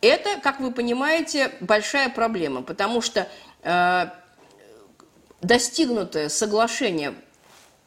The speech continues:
предыдущего правительства, вот не Ивана Дуки, да, который сейчас уходит, а предыдущего правительства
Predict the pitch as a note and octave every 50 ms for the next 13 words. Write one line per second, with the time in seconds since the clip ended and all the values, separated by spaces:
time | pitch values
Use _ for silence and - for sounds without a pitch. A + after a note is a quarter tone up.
0 | _ _ _ _ - A#3+ A#3+ A#3 C#4 B3+ C#4+ D#4+ D4 C#4 - - G3+ F3 D#3 -
1 | - F#3+ F3+ F3+ F#3 E3+ C#3+ B2 B2 C3 - - - C3 A#2 - - C#3+ D3+ -
2 | F3+ F#3+ G3+ A#3 C#4 F4 F#4+ F4+ E4 C#4 B3+ A3+ B3+ A#3+ A3 G3 - - C#3+ D3
3 | E3 A3 B3+ A3+ G3+ G3+ G3 F#3 - F#3 - - F3+ F3+ - F3 D#3 D3+ - -
4 | D#3+ F#3 G#3 - A#3+ B3+ C4 A#3+ C#4 C4+ A3 - - E3+ D3 C#3+ - E3 E3+ E3+
5 | D#3 C3 - - - - - -